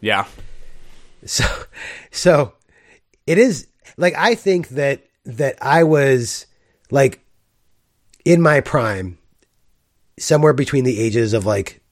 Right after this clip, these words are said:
Speaker 2: thirty and thirty-two.
Speaker 1: Hmm.
Speaker 2: Of, like, being in touch.
Speaker 1: Yeah.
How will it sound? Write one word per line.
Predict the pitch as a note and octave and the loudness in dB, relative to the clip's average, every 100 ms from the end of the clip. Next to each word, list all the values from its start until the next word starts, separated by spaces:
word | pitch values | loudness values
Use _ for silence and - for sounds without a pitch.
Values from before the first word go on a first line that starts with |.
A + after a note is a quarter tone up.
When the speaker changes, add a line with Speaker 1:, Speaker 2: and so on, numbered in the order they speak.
| - | -20
Speaker 2:
thirty | - - C3+ B2+ B2 | -6 2 4 4 2
and | G#2 | 2
thirty-two. | A2 G2 F2+ G#2+ - _ _ _ _ _ _ - | -2 -2 -6 -8 -10 _ _ _ _ _ _ -8
Speaker 1:
Hmm. | G2+ D2 _ _ _ _ _ _ _ | -8 -8 _ _ _ _ _ _ _
Speaker 2:
Of, | D#3 | 2
like, | D3+ C#3+ A2 | 2 0 2
being | C#3+ C3+ | 4 6
in | B2+ | 4
touch. | A#2 - - - - _ _ _ - | 2 -4 -6 -12 -14 _ _ _ -6
Speaker 1:
Yeah. | G#2 E2 | -2 -2